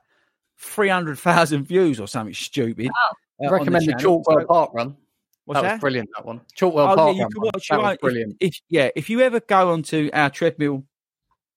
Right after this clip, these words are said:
Speaker 1: videos, right? So if you've got a treadmill, you can go onto forty runs dot com. It's free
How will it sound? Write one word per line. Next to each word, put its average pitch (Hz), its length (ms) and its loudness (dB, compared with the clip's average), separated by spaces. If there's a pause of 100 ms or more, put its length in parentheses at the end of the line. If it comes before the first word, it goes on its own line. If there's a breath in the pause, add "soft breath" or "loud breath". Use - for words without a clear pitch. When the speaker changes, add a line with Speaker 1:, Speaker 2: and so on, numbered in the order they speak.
(300)
Speaker 1:
videos, 127 460 -2
right? 170 140 -6
So 170 80 2
if 165 100 -4
you've 254 100 0
got - 80 6
a 151 60 0
treadmill, 110 380 0
you 143 120 2
can 143 140 -6
go 160 200 2
onto 147 160 -2
forty 131 240 -2
runs 110 220 -2
dot 92 160 -10
com. 110 300 -6
It's - 140 -4
free 127 400 0